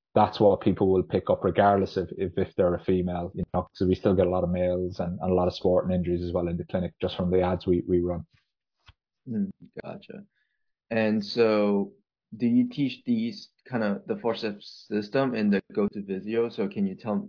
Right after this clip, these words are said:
Speaker 2: tell us a little bit more about your, your mentorship program?
Speaker 1: Yeah, so the, so the mentorship program, it, it's specifically, um, for private practice therapists. So we, we've got a lot of cash-based, um, therapists, or certainly more and more cash-based therapists in the U S coming into the program now.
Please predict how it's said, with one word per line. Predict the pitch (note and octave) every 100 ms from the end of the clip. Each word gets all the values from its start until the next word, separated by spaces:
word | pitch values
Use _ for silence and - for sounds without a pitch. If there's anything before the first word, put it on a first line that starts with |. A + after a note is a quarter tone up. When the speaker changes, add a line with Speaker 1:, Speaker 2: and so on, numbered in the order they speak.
| -
Speaker 2:
tell | G2+
us | F#2+ -
a |
little | G2 F2+
bit | F#2
more | F#2 E2+
about | - E2+ D#2+
your, | F#2+ F#2 F#2 -
your | F#2+ F#2
mentorship | E2+ F#2+ G2+ G2 A2 -
program? | G#2 G2+ G#2 G#2 _ _ _ _ - - C#3
Speaker 1:
Yeah, | D#3 C3
so | C3
the, | A#2+ -
so | A2+
the |
mentorship | A#2 C#3 - - - -
program, | A#2 A2 G#2+ G2+ G2
it, | G2+ -
it's | G2+ -
specifically, | - A2 D3+ - - A#2+ G#2+ G2+ G#2
um, | G#2 G2+ G2 - -
for | G#2 G2 F#2+ F2+ _ _
private | G#2+ F#2+ -
practice | G2+ - A2 -
therapists. | A2+ A2+ B2+ - _
So | G2+
we, | G2 F#2+
we've | F#2+
got | A2+
a |
lot | G#2 G2
of | -
cash-based, | F#2+ - - F#2+ F#2 - -
um, | F#2 F2+ - F2+ - -
therapists, | F#2+ F2+ F#2+ -
or | F#2 F2+
certainly | G#2+ F#2+
more | F#2+ G2
and | F#2
more | F#2+
cash-based | - F2 - F#2+ F2+ -
therapists | F#2 F#2+ -
in | F#2
the |
U | F#2
S | E2+
coming | - F2+ F2+
into | F#2 G2
the | F#2+
program | - G2+ G#2 G#2+
now. | A2+